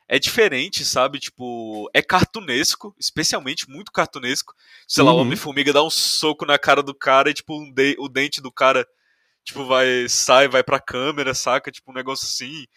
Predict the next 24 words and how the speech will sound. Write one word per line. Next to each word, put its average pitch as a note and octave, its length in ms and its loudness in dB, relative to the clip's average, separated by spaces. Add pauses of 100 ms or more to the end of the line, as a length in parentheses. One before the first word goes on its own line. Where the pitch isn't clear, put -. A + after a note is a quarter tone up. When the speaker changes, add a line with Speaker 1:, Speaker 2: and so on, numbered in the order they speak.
(360)
Speaker 1:
O B2 60 -12
cara C#3+ 240 6
cai, C#3 260 6
bate C3+ 240 2
a - 20 -10
cabeça C#3 400 0
na, A#2 640 -4
no B2+ 100 -14
botão C#3 320 -6
do C#3+ 80 -2
elevador, C#3 680 0
aí B2+ 120 2
o C3 60 -4
elevador C3 440 -2
chega, C3 640 -4 (420)
saca? D3+ 360 4
Tipo, E3 160 2
é B2+ 40 2
Speaker 2:
Uhum. C3 140 -4
Speaker 1:
muito F#3 460 -12
legal. E3 380 4
E E3 160 -4
o A3 80 -4
jeito C#3+ 600 -6